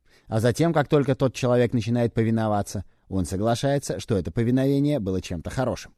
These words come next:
И как только он соглашается, что повиновение было чем-то хорошим, тот другой человек разворачивает вектор в противоположном направлении и снова начинает не соглашаться.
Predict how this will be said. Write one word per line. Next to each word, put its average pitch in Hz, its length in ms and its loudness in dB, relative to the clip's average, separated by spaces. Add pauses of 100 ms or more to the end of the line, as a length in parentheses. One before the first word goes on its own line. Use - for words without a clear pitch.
(800)
И 113 100 -2
как 123 140 4
только 123 200 2
он 113 120 2
соглашается, 156 720 2 (100)
что - 200 0
повиновение 127 640 8
было 107 180 2
чем-то 101 300 -2
хорошим, 95 440 -4 (300)
тот 101 140 -2
другой 104 300 0
человек 123 380 0
разворачивает 95 640 -2
вектор 147 380 -2
в - 60 -20
противоположном 101 760 -2
направлении 82 800 -4 (220)
и 90 60 -12
снова 87 300 -6
начинает 117 480 -4
не 80 180 -4
соглашаться. - 580 -12